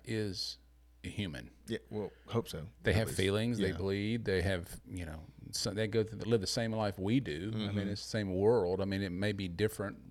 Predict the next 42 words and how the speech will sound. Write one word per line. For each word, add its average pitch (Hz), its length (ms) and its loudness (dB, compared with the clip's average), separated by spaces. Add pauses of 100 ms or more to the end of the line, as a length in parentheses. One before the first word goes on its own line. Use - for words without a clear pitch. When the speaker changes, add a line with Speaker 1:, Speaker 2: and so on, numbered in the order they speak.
(120)
Speaker 1:
you 104 140 -6
know, 95 160 0
th-, 85 200 -6
their 110 160 -2
life 104 280 6
may 95 80 0
be 87 80 0
a 90 40 2
little 92 140 0
bit 82 140 -4
different, 98 280 -2
but 113 100 0
it's, - 160 -6
we're 120 220 2
all - 120 4
people. - 480 -6
Speaker 2:
Yeah, 90 220 2 (300)
exactly. 87 440 -6 (260)
Speaker 1:
So 147 340 12
I 170 60 8
don't 180 160 6
know. 175 200 8 (160)
I 143 80 6
guess 196 260 8
that 131 160 6
really 147 340 8 (540)
go-, 120 200 6
it 123 180 0
goes 131 200 8
back 127 300 4
to, 113 400 2 (500)
you 113 120 0
know, 101 180 0
kinda 127 380 0
maybe 113 580 0
your 101 560 0
generation 117 720 -2 (120)
Speaker 2:
Mm-hmm. 107 340 0 (200)
Speaker 1:
in 104 120 -4
a 98 40 -2
way. 127 420 0 (760)
Um, 98 640 0